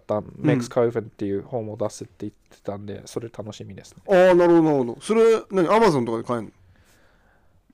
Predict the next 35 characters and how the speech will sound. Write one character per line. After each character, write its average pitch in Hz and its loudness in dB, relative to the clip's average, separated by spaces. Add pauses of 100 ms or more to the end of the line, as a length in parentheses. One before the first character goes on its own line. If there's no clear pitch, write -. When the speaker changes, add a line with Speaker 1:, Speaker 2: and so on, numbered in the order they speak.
(320)
Speaker 1:
い - -18
や 131 -8 (600)
ー、 - -20 (320)
あ、 135 4 (840)
メ 165 2
イ 214 4
ク・ 233 -6
マ 254 4
ク 254 -4
ネ 247 0
ル 233 2
の 147 0
本 131 -2
は 113 -2
あ 123 -2
ん 127 -2
ま、 131 0
Speaker 2:
う 123 -4
ん。 - -18 (180)
Speaker 1:
英 175 4
語 226 4
で 233 4
し - -4
か 139 2
出 123 -4
て - -16
な 127 -6
い 110 -2
ん - -4
で 113 -6
す - -18
け 127 -4
ど、 - 0
Speaker 2:
う - 0
ん。 117 -8